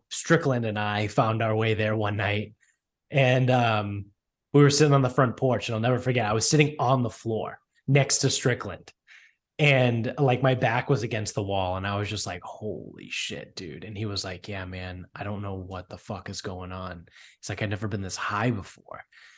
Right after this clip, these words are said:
And I was like, "Yeah, I don't know what the hell's going on." And then the kid that was there was like, "Oh, yeah, I dipped the blunt in codeine. How you guys like that?" And I was like, "All right,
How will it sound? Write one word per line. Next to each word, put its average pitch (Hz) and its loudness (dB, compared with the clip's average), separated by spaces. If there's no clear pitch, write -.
And 101 -14
I 98 -10
was 95 -6
like, 98 -12
"Yeah, 113 0
I 92 -8
don't 117 -8
know 127 -4
what 104 -6
the 117 -8
hell's 107 -4
going 101 -4
on." 107 -2
And 98 -6
then 95 -6
the 98 -2
kid 92 -4
that 90 -8
was 90 -10
there 90 -6
was 90 -10
like, 101 -10
"Oh, 110 -8
yeah, 101 -6
I 95 -8
dipped 107 -12
the 98 -10
blunt 101 -8
in 87 -14
codeine. 92 -10
How - -8
you 110 -6
guys 95 -8
like 101 -8
that?" 87 -8
And - -14
I 123 -6
was 123 -4
like, 123 2
"All 143 0
right, 190 6